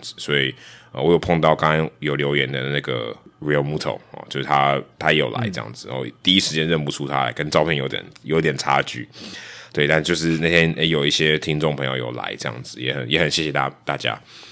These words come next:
Speaker 1: 然后在球场也有遇到，呃，之前在台湾的 Jeff，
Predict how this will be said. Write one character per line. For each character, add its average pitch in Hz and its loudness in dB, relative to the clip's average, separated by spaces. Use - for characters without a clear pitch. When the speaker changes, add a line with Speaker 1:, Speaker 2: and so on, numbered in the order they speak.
Speaker 1:
然 73 -4
后 73 0
在 85 6
球 78 0
场 76 0
也 78 2
有 76 2
遇 76 0
到， 76 2
呃， 64 -4
之 76 -8
前 67 -4
在 73 0
台 67 -2
湾 69 -2
的 64 -2
Jeff， 73 2